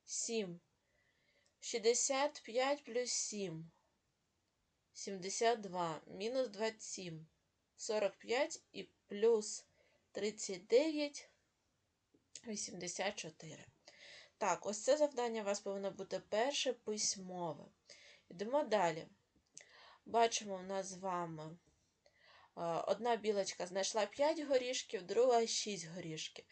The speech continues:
Скільки всього? Ось нам підходить ця або ось тут. Було там дванадцять горішків, один вона,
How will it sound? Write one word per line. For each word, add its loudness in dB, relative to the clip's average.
Скільки 0
всього? 2
Ось 0
нам -6
підходить -8
ця 2
або 2
ось -4
тут. -12
Було 4
там -8
дванадцять -2
горішків, -2
один -2
вона, -4